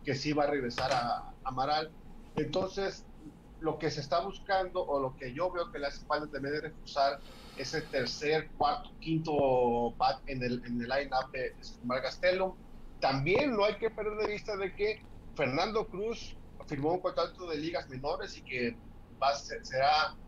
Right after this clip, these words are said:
una baja importante para Mariachis, así de que pues, tendrán que buscarle, ¿no? Este, eh, eh, ese, ese bloque de preparadores para que, eh, que el cerrador pueda tener la ventaja de, de darles juegos. Eh, las líneas,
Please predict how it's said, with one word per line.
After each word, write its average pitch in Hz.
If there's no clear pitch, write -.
una 160
baja 165
importante 156
para 143
Mariachis, 160
así 147
de 156
que -
pues, 131
tendrán 135
que 185
buscarle, 185
¿no? 196
Este, 123
eh, -
eh, 151
ese, 160
ese 160
bloque 170
de 165
preparadores 127
para 143
que, 160
eh, 120
que 147
el 139
cerrador 139
pueda 151
tener 139
la 135
ventaja 131
de, 131
de 123
darles 127
juegos. 120
Eh, 123
las 127
líneas, 180